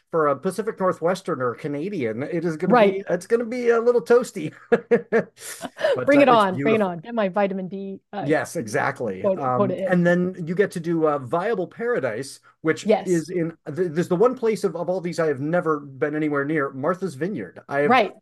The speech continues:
Speaker 1: heard about Martha's Vineyard, but I've never been before. That's gonna be really cool.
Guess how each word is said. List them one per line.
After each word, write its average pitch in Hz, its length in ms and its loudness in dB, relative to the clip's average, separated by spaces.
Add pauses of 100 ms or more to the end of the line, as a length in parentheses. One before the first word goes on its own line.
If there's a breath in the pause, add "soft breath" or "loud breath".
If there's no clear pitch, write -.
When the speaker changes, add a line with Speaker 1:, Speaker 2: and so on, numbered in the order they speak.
(140)
Speaker 1:
heard 262 300 4
about 156 280 4
Martha's 143 360 -2
Vineyard, 131 320 -4
but 147 160 0
I've 143 140 0
never 185 220 0
been 180 220 2
before. 123 360 -6
That's 147 300 -6
gonna 143 180 -2
be 120 100 -6
really 120 340 -4
cool. 113 440 -6